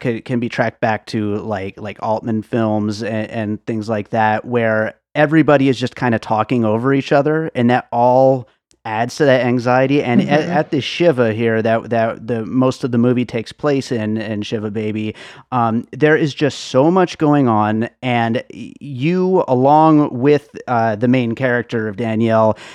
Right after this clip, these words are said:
Speaker 1: it just, you never can quite get your bearings, never can quite figure out where to, uh, pay attention to, which kind of keeps you on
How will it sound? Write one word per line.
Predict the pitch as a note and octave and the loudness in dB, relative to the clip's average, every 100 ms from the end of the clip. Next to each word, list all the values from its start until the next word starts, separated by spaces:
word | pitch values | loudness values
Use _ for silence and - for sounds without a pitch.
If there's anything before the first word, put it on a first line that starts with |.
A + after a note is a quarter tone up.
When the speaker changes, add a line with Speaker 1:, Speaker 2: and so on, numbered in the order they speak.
| - _ _ | -20 _ _
Speaker 1:
it | - C#3+ | -10 -2
just, | D#3 - _ _ | -2 -2 _ _
you | - - - D3+ E3+ | -16 -16 -8 0 2
never | E3 F3 F3 | 4 4 2
can | E3 C#3+ | -2 -2
quite | D#3+ D#3 | 0 2
get | D#3+ - | 0 0
your | B2 | 0
bearings, | A#2+ C3 D3+ D#3 C3+ | 2 4 4 4 4
never | C#3 C#3 | 2 0
can | D3+ C#3 | -2 -4
quite | B2+ C#3 B2 | -2 -2 0
figure | C3+ C#3 | 0 2
out | C3 G#2+ | 2 2
where | A#2 A#2+ B2+ | 2 4 4
to, | - - B2+ A#2 A2+ A2 | 0 -2 0 2 0 -2
uh, | - G#2+ G2+ | -4 -4 -4
pay | G2 C#3 A2+ | -6 -6 -4
attention | - D3 D3+ E3 | -4 -4 -2 -2
to, | D3+ D#3+ D#3 D3+ C#3+ - - - | 0 2 4 4 0 -6 -20 -2
which | C#3 D3 - | 0 0 -2
kind | - E3 E3 | -4 0 2
of | |
keeps | - F3+ - | 0 -6 0
you | D#3+ | 2
on | C3 | 0